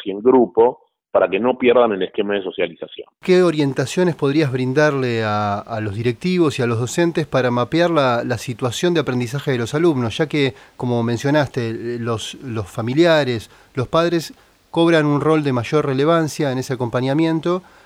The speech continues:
Speaker 2: pero no se conoce la situación en la cual, digamos, se produce esa convivencia, ni tampoco la disponibilidad de acceso a, a diferentes recursos. ¿Qué orientaciones sugerís para poder hacer como ese, ese mapeo, no?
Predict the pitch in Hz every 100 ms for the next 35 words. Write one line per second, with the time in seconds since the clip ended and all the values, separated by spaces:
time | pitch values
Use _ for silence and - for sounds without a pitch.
0 | _ _ - 135 127 123 123 127 151 170
1 | 147 143 160 165 131 135 123 120 - 165
2 | 165 131 117 143 151 156 131 135 127 127
3 | 117 123 131 117 113 117 120 143 175 180
4 | 165 - - - 127 139 175 202 156 127
5 | - 127 123 123 127 143 147 127 110 160
6 | 151 131 110 113 117 107 110 127 131 123
7 | 110 120 170 110 - 95 - _ _ _
8 | - 160 180 160 151 180 180 139 - 120
9 | 147 156 180 180 - - - 131 123 113
10 | 131 151 139 170 165 147 147 - 143 143
11 | 143 139 127 123 107 95 101 147